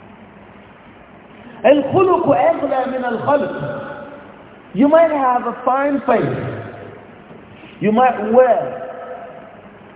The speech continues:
a makeup. The hijab, mashallah. The beard, mashallah. Nusfu saq. Fantastic. Is the deen. Is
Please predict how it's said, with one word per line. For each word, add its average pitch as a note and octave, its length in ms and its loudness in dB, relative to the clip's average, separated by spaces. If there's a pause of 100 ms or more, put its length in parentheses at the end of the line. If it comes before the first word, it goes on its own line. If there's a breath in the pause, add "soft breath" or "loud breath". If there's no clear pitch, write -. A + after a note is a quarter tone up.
a F#3+ 80 6
makeup. A3+ 560 0 (920)
The F#3+ 60 4
hijab, G3+ 520 2
mashallah. F#3+ 720 -2
The G3+ 140 -2
beard, B3 380 2
mashallah. F#3 1080 -2
Nusfu G#3+ 500 0 (220)
saq. B3+ 300 4 (960)
Fantastic. G#3 680 0 (880)
Is F#3 160 -2
the F#3 80 -2
deen. F#3+ 520 -6 (3000)
Is C#3+ 100 -2